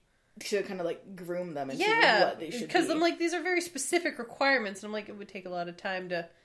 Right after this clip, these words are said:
Speaker 2: find the specific ghost, so why don't you just make the ghosts?
Speaker 1: Well, it's true, because this, for the Jackal, it's Ryan Kuhn, who was born in eighteen eighty-seven to a prostitute.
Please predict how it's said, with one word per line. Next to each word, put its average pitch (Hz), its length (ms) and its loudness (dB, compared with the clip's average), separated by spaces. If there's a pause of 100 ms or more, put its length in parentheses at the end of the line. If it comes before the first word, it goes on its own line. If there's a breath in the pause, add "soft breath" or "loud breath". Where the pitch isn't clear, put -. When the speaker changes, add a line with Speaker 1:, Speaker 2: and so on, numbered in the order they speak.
(460 soft breath)
Speaker 2:
find 220 320 2
the 202 60 -8
specific 180 580 -8
ghost, 233 420 0
so 220 140 -2
why 220 180 2
don't 214 100 -4
you 220 60 -6
just 214 220 -10
make 196 800 -10
the 190 80 -8
ghosts? 170 720 -12
Speaker 1:
Well, 294 140 4
it's 277 140 -2
true, 330 300 2
because 226 540 0
this, 226 440 0
for 214 140 -2
the 190 240 -4
Jackal, 202 520 2
it's 175 180 2
Ryan 180 560 -2
Kuhn, 196 640 -6 (560)
who 180 300 -2
was 175 220 -4
born 160 280 -6
in 165 140 -10
eighteen 156 260 -10
eighty-seven 160 320 -10
to 269 80 -4
a - 20 -6
prostitute. 247 500 -8